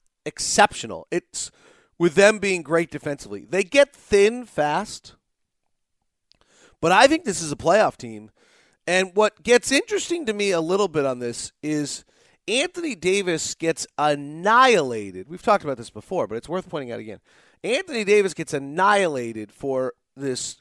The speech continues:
"I wanna get traded," and the league's worrying about the tampering. What Chris Bosh did in Toronto, what Gordon Hayward did in Utah is far, far more detrimental. What LeBron did to Cleveland is far more detrimental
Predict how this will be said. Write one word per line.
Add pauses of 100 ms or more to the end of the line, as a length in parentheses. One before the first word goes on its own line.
"I
wanna
get
traded,"
and
the
league's
worrying
about
the
tampering. (420)
What
Chris
Bosh
did
in
Toronto, (280)
what
Gordon
Hayward
did
in
Utah (400)
is (120)
far,
far
more
detrimental.
What
LeBron
did
to
Cleveland (540)
is
far
more
detrimental